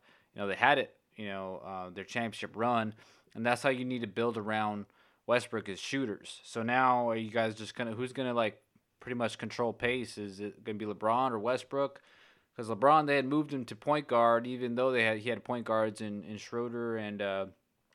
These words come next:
and Rondo. But, uh, Westbrook, he's, what is he, thirty-two right now? He can still, you know,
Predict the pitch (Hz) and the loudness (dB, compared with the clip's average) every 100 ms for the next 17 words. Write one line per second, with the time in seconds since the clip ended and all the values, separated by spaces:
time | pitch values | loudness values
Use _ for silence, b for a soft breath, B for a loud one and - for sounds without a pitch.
0 | _ _ - 113 104 98 127 156 110 101 | _ _ -14 -8 -6 0 2 2 0 -2
1 | 98 95 b b b b b _ - 104 | -2 -6 b b b b b _ -4 -4
2 | - 107 104 95 101 160 - 120 - 139 | -4 -6 -4 -2 0 0 0 -4 -4 -6
3 | 110 123 113 98 87 113 107 - 123 131 | -6 -8 -8 -8 -4 -2 -2 -6 0 0
4 | 127 127 120 120 120 - 127 131 127 117 | 2 0 -2 -6 -10 -8 0 4 4 2
5 | 104 - 107 98 95 | -2 -8 -8 -8 -8